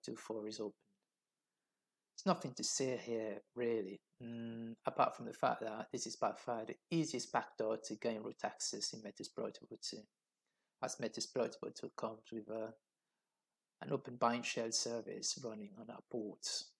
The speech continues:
All you need to do is to use Netcat to connect to the port and you will have root access. Um,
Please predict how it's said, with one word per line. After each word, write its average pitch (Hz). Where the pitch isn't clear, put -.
All 170
you 156
need 151
to -
do 120
is -
to 135
use 117
Netcat -
to -
connect -
to -
the 101
port 104
and 107
you 113
will 113
have 107
root -
access. -
Um, 120